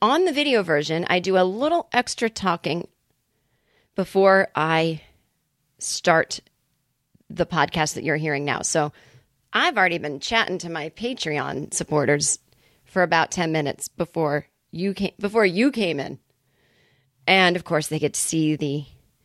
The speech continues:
they get to see me in studio and all my various, all the various looks I've had during the pandemic,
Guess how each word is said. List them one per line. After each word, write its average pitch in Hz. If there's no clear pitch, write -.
they -
get 196
to -
see 220
me 220
in 185
studio 226
and 180
all 180
my 180
various, 170
all 320
the 285
various 190
looks 165
I've 165
had 160
during 202
the 185
pandemic, 160